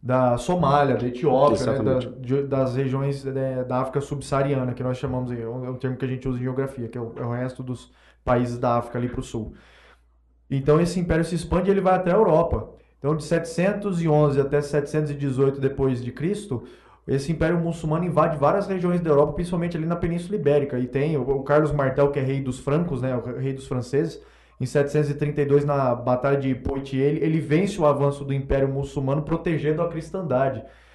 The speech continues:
Speaker 1: Só que os muçulmanos só foram, é, esse Império Muçulmano, ele só foi retirado da Europa, né? Eles só foram expulsos de lá através de conflitos militares em mil quatrocentos e noventa e dois, com a expulsão dos muçulmanos de Granada, na Espanha.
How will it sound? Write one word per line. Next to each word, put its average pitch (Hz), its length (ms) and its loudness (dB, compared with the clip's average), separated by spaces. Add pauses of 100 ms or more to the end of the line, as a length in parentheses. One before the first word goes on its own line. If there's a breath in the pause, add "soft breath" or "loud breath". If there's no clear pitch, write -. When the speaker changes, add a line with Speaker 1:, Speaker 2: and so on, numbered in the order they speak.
(180 soft breath)
Speaker 1:
Só 165 180 0
que 190 120 -2
os 160 100 2
muçulmanos 185 560 0
só 170 260 -2
foram, 180 760 -2 (520)
é, 127 160 -4
esse 135 160 -4
Império 156 260 2
Muçulmano, 156 340 -2
ele 147 140 -2
só 151 140 -6
foi 185 140 -2
retirado 160 480 2
da 139 40 6
Europa, 139 460 2
né? 147 180 -4
Eles 127 140 -6
só 151 100 -2
foram 175 280 -2 (240 loud breath)
expulsos 165 580 -2
de 143 100 -2
lá 139 140 4
através 139 300 -2
de 135 60 -4
conflitos 135 340 -8
militares 139 520 -2
em 147 80 -6
mil 156 120 -2
quatrocentos 170 340 -4
e - 20 -2
noventa 170 280 -4
e 170 40 0
dois, 147 400 -4 (380 soft breath)
com 147 80 2
a - 20 6
expulsão 151 360 0
dos 156 100 -4
muçulmanos 156 380 0
de 156 80 -4
Granada, 135 600 0 (200)
na 127 80 -2
Espanha. 117 460 -4